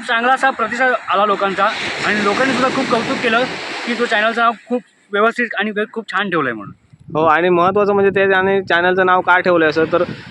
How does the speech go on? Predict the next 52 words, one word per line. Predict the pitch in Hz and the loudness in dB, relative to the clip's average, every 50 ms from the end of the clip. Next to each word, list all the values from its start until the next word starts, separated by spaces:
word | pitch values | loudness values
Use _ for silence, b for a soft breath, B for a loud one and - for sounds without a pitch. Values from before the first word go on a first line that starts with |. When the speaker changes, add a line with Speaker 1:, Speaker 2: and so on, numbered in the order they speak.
| - - - | -14 -6 -2
Speaker 2:
साई, | 156 165 180 | 0 2 2
आपण | 190 160 135 156 - 196 196 202 | 2 2 0 0 0 0 2 2
जे | 208 190 | 2 2
शंभर | 196 190 190 196 202 | 0 0 2 2 2
टक्के | 196 208 196 - 202 | 2 2 0 0 0
बघू | 185 190 185 185 | 0 0 -2 0
शकतो | 185 175 - 185 | -2 -2 0 0
ना, | 180 175 | 0 0
Speaker 1:
Yes. | 160 160 | 2 2
Speaker 2:
हा | 175 185 202 | 2 2 2
फक्त | 208 208 202 - - | 2 -2 -4 0 0
ऐंशी | 220 196 190 185 185 - - 233 | 2 2 2 2 0 0 0 2
टक्के | 233 226 202 | 2 2 2
Speaker 1:
Yes, | 196 226 | 2 2
मला | 214 202 202 | 2 2 4
Speaker 2:
बघू, | 196 202 | 4 4
बघू | 208 196 | 4 2
Speaker 1:
एटी | 175 - | 2 2
पर्सेंट | 180 - 185 185 | 2 2 2 2
Speaker 2:
शकतो. | - 156 | 2 0
Speaker 1:
ब्लाइंडनेस | 165 180 151 160 190 196 180 | 0 0 0 0 -2 -2 -2
आहे | 170 147 147 185 220 - - - 160 | -2 -2 -2 -4 -4 -4 -4 -2 -2
Speaker 2:
या. | 156 156 | 0 0
Speaker 1:
आणि | 147 156 160 165 170 175 170 170 - - | -2 -2 -2 -2 -4 -4 -4 -4 -4 -4
ट्वेंटी | 156 156 - 190 175 | -4 -4 -4 -4 -2
पर्सेंट | 180 180 - 185 185 156 | -2 -2 -2 -2 -4 -4
दिसतं. | 156 139 - - - - 170 | -4 -4 -4 -4 -4 -4 -4
Speaker 2:
तर | 160 - | -4 -2
तुम्ही | - 175 175 196 | -2 -2 0 0
आत्ता | 185 165 165 160 - 190 190 | 2 0 0 0 0 0 2
जर | 196 202 | 2 2
बघितलात | 190 185 185 185 190 180 180 165 156 | 2 0 0 0 0 0 2 0 0
तर, | 156 - - 170 165 175 | 0 0 0 0 0 0
Speaker 1:
<laughs> | 185 160 147 - 156 - - - 156 | -2 -4 -6 -6 -8 -8 -6 -2 0
Speaker 2:
आणि | 156 175 196 | 2 2 2
याचा | 208 208 | 2 2
सेन्स | 190 - 208 208 226 220 | 2 2 4 2 2 2
पण | - - 240 226 | 2 0 2 2
इतका | 226 196 - 226 | 2 2 0 0
जबरदस्त | 208 196 196 196 214 214 208 208 202 | 2 2 2 2 2 2 2 2 2
आहे. | 202 190 196 | 2 2 2
Speaker 1:
Yes, | - 117 - | 0 0 0
Speaker 2:
काही | 175 175 | 0 0
Speaker 1:
yes. | 180 175 | 0 0
Speaker 2:
किस्से, | 185 180 - - 202 190 190 185 190 | -2 -4 -2 0 0 0 2 2 0
अ, | 190 190 190 175 165 165 | 0 0 -2 -2 0 0
लकी | 160 165 165 - 175 | 0 -2 -2 -2 0
दादाने | 175 170 175 175 175 175 | 2 4 4 2 2 0
पण | 170 175 170 | -2 0 0
याचे | 170 170 175 | 0 0 0
सांगितले, | 160 160 160 165 165 156 151 151 160 | -2 0 0 0 -2 0 0 -2 0
खूप | - 160 170 | 0 -2 -6